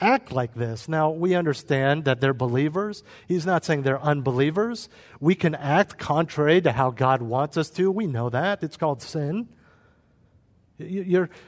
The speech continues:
y-, you're, you're clocking out of work. So simple now 'cause you're on Zoom and then you just switch to look at inappropriate, sinful things online. Don't you know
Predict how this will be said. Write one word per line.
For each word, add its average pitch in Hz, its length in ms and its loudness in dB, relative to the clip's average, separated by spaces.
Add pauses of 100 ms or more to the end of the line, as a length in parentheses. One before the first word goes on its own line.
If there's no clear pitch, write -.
(120)
y-, 185 200 -6
you're, 160 300 -2
you're 160 200 -4
clocking 196 420 2
out 185 160 6
of 165 80 2
work. 208 340 4 (540)
So - 180 4
simple 226 380 4
now 151 180 4
'cause 170 220 2
you're 190 100 4
on 190 160 4
Zoom 185 340 2
and 160 120 2
then 170 120 2
you 170 80 -4
just 165 280 -2
switch 208 300 4
to 175 100 0
look 180 180 4
at 170 120 6
inappropriate, 190 720 4
sinful 196 360 0
things 202 320 2
online. 185 400 6
Don't 208 280 2
you 277 120 0
know 180 420 4